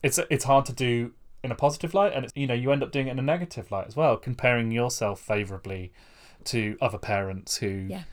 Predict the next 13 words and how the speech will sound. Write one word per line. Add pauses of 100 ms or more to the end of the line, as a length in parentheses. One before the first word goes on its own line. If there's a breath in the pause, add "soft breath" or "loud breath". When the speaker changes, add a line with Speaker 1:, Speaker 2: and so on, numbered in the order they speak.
(300 soft breath)
Speaker 1:
you
know, (140)
who
do
things
differently.
It's
such
an
easy
instinct
to
have,